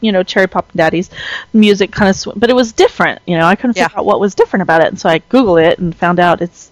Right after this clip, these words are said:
Speaker 1: electro swing. I had never even heard of that. You probably knew all about that, right?
Speaker 2: I,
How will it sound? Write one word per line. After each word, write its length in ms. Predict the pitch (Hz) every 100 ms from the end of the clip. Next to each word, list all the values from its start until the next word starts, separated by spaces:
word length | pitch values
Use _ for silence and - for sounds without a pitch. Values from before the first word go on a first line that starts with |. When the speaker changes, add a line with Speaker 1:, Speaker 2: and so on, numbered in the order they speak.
| -
Speaker 1:
electro 460 | 208 254 - 247
swing. 520 | 208 - 269 262 170 180
I 520 | - - - - 403
had 100 | 392
never 240 | 214 190
even 180 | 190 185
heard 260 | 233 269 320
of 60 | 262
that. 200 | - 214
You 100 | 269
probably 420 | - 165 165 170
knew 140 | 175
all 160 | 160 151
about 280 | 185 175 -
that, 180 | - -
right? 140 | -
Speaker 2:
I, 200 | 208 220